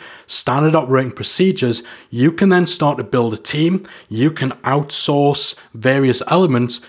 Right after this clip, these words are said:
freeing you up to only need to focus on the stuff that only you can do. And that's gonna enable you to batch the work that you need to do for your content, safe in the knowledge that everything else will be handled by your team,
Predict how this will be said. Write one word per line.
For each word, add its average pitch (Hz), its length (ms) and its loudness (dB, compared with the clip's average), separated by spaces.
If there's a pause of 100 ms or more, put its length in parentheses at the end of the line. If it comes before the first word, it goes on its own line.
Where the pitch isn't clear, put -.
freeing 151 400 0
you 147 180 2
up 135 160 0
to - 320 -4 (100)
only 151 480 2
need 139 300 0
to 139 80 -2
focus 151 600 -2 (100)
on 123 200 -4
the 120 60 -6
stuff - 400 -4
that 120 240 -6
only 123 360 2
you 113 260 -2
can 107 200 -8
do. 143 360 -2 (360)
And 123 240 0
that's 233 220 0
gonna 156 260 2
enable 139 380 0
you 135 180 -2
to 123 240 -6
batch 151 560 -4
the 165 80 0
work 143 300 -2
that 120 160 -6
you 131 240 0
need 175 200 0
to 156 60 -10
do 165 160 0
for 165 140 -4
your 160 120 2
content, 175 500 -2
safe 156 380 0
in 185 80 0
the 180 80 2
knowledge 139 400 0
that - 180 -8
everything 147 400 -2
else 123 220 0
will 117 80 -12
be 113 80 -8
handled 113 380 -2
by 104 160 -2
your 101 220 -2
team, 156 380 -2